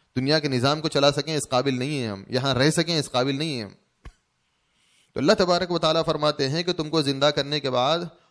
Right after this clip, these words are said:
تم کو قائم رکھنا، تم کو دائم رکھنا، تم کو باقی رکھنا، تم کو چلانا، یہ بھی ہمارے لیے ضروری تھا۔ تو اس لیے ہم قیوم بھی ہیں کہ صفت قیوم کی تجلی فرماتے ہیں، تو پھر تمہارا جو ہے نا یہاں دنیا کے اندر قیام ہو رہا ہوتا ہے، تمہارا نظام چل رہا ہوتا ہے ہماری صفت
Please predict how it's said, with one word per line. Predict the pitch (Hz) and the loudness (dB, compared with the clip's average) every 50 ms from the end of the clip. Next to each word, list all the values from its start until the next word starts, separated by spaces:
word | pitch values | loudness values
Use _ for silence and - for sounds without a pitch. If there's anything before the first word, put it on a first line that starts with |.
| _ _ | _ _
تم | 135 135 | -6 0
کو | 135 156 | 0 0
قائم | 147 - - 117 117 135 156 175 | 0 2 2 2 2 2 2 2
رکھنا، | 175 165 151 180 185 185 180 | 2 2 2 0 0 0 0
تم | 170 160 143 | 0 0 0
کو | 147 127 | 2 2
دائم | 120 117 131 151 165 170 | 2 2 0 0 0 0
رکھنا، | 160 151 160 170 170 175 | -2 -2 0 0 0 0
تم | 165 160 156 | -2 -2 -2
کو | 143 135 | -2 0
باقی | 117 117 117 120 - 175 170 | 2 4 2 2 2 0 0
رکھنا، | 165 - 165 165 165 165 | 0 -2 -2 -2 -2 -2
تم | 156 156 147 | -2 -4 -2
کو | 147 147 | -2 -2
چلانا، | - 147 117 117 131 151 165 | -2 0 0 0 0 0 0
یہ | 165 165 147 143 | 0 0 -2 -2
بھی | 151 190 214 196 - - _ _ _ - | -2 -4 -6 -6 -8 -14 _ _ _ -2
ہمارے | 127 131 147 170 196 | 2 4 4 6 6
لیے | 208 214 214 190 | 8 8 8 8
ضروری | 185 180 185 196 180 170 | 8 6 6 6 4 4
تھا۔ | 156 170 175 | 4 2 2
تو | 175 180 | 2 2
اس | 160 156 | 0 0
لیے | 180 180 175 | 2 2 0
ہم | 165 160 160 | 0 0 -2
قیوم | - 143 135 131 131 143 160 185 | -2 -2 0 2 0 0 2 2
بھی | 180 180 170 170 | 4 4 4 2
ہیں | 180 185 | 2 0
کہ | 175 170 | -2 -2
صفت | - 165 - 156 - - - | -2 -2 -2 -2 -2 -2 -2
قیوم | 139 139 139 156 165 165 | -2 -2 0 -2 -2 -2
کی | - 147 | -2 0
تجلی | 135 127 123 131 143 165 180 | 2 4 4 6 6 6 6
فرماتے | 170 170 156 151 156 151 151 160 151 | 6 4 2 2 2 2 2 2 0
ہیں، | 143 151 | -2 -2
تو | 160 170 | -2 -2
پھر | 156 175 170 | -4 -4 -6
تمہارا | 170 - - 143 139 151 190 220 | -6 -6 -4 -2 0 0 2 0
جو | 185 180 170 | 0 0 -2
ہے | 175 | -2
نا | 175 175 | -2 -2
یہاں | 165 156 165 160 | -2 -2 -2 -2
دنیا | 151 151 151 156 156 | -4 -4 -4 -4 -4
کے | 156 147 | -4 -4
اندر | 139 135 147 143 | -4 -4 -4 -4
قیام | - 151 151 156 147 | -2 -2 -2 -2 -2
ہو | 131 123 | -2 -2
رہا | 113 113 110 110 | -2 -2 -2 -2
ہوتا | 110 - - 50 | -4 -6 -8 -10
ہے، | - - _ _ _ _ _ _ _ _ _ _ _ _ _ - | -10 -14 _ _ _ _ _ _ _ _ _ _ _ _ _ 0
تمہارا | 139 151 165 185 | 4 4 6 6
نظام | 170 143 139 131 151 160 180 190 | 4 4 4 6 6 6 6 6
چل | 185 175 165 | 4 4 4
رہا | 170 170 170 | 6 6 6
ہوتا | 160 151 - 170 170 | 6 6 6 4 4
ہے | 160 | 4
ہماری | 143 139 139 147 165 151 | 2 2 0 0 0 0
صفت | 151 147 143 139 | -2 -2 -2 -2